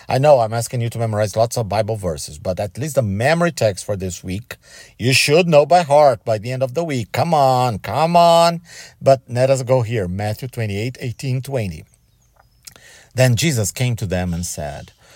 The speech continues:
"All authority in heaven and on earth has been given to me. Therefore go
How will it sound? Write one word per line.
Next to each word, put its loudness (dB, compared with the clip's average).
"All 6
authority 4
in 0
heaven 0
and -4
on -2
earth -4
has -4
been -6
given -6
to -12
me. -14
Therefore -2
go 0